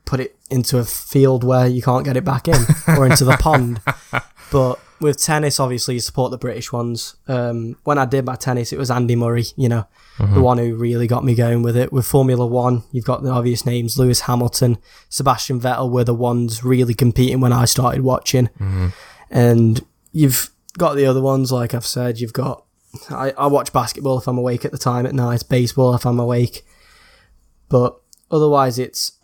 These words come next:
Speaker 1: you know, mainly British competitors and Stoke.
Speaker 2: Mm-hmm. Well, to be fair, that's great. Although, you say you're, like, what, nineteen now?
Speaker 1: Yeah, nineteen. <laughs>
Speaker 2: Eventually, you're gonna get real busy,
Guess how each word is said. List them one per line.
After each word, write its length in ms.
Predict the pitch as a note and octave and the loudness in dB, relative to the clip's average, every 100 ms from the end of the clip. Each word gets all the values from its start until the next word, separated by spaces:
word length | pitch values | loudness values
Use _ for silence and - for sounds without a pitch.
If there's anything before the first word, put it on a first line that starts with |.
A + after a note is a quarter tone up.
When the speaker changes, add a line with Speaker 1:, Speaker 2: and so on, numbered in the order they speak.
| _ | _
Speaker 1:
you 140 | D3 C3 | -6 -4
know, 140 | B2 | -4
mainly 640 | B2 B2+ B2+ B2 A#2+ C3+ _ - | -2 -2 0 -2 -4 -8 _ -2
British 340 | C#3+ C#3 B2+ | 0 0 -2
competitors 880 | - B2 A#2+ A#2+ - A#2+ A2+ - - _ _ _ _ _ _ - | 0 2 0 -2 -2 0 0 -2 -6 _ _ _ _ _ _ -12
and 120 | A#2+ | -8
Stoke. 340 | - A2 G#2+ - _ - | -8 -8 -16 -20 _ 0
Speaker 2:
Mm-hmm. 520 | G#2+ A2+ B2 B2+ D3 - - - | 4 6 8 6 4 0 -16 -6
Well, 220 | C3 G#2 - | -4 -4 -2
to 100 | - | 0
be 120 | E3 | 0
fair, 380 | - F2+ F2 F#2 _ _ - | 0 -2 -2 -6 _ _ -4
that's 220 | A2 G#2+ | -2 -2
great. 320 | - G2+ F#2 - _ - | -2 -4 -4 -8 _ -6
Although, 480 | G2+ G2+ G2 G2 F#2 - - - - - - - | -2 0 0 0 -4 -12 -16 -14 -16 -16 -14 -4
you 120 | A#2+ | 0
say 220 | - B2+ | 2 2
you're, 300 | A#2 A2 G2+ - - | 2 0 -4 -10 -6
like, 240 | G2+ G2 | -4 -2
what, 240 | G#2+ E2+ _ | -2 -2 _
nineteen 480 | - A#2 B2 B2 C3+ | -4 0 0 0 0
now? 260 | C#3 D#3 D#3 _ _ _ _ _ - | 2 0 -2 _ _ _ _ _ 2
Speaker 1:
Yeah, 200 | C3 A#2+ | 2 2
nineteen. 400 | A#2 B2 C3 A#2+ | 0 0 2 4
<laughs> 240 | A2 - | 2 0
Speaker 2:
Eventually, 580 | A2 A#2+ A2 - G2+ G2 | 0 0 0 -2 -2 0
you're 140 | G2+ | 0
gonna 220 | G2 F#2+ | 0 -2
get 180 | F#2 D#2+ | -2 -2
real 320 | F2 G2 G2 | 0 0 0
busy, 400 | F#2 F#2+ F#2 E2+ | 0 0 -2 -6